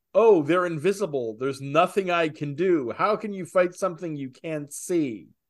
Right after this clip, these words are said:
One, you knew where they just were. Two, pick up some paint. Pick up some dust. We all know how to beat invisible things. And if you've got the powers of Superman, or, I mean, you don't have the X-ray vision, but you got the flight,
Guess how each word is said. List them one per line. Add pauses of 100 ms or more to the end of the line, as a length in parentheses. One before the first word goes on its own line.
(520)
One,
you
knew
where
they
just
were. (840)
Two, (240)
pick
up
some
paint. (480)
Pick
up
some
dust. (540)
We
all
know
how
to
beat
invisible
things.
And
if
you've
got
the
powers
of
Superman, (380)
or,
I
mean,
you
don't
have
the
X-ray
vision,
but
you
got
the
flight,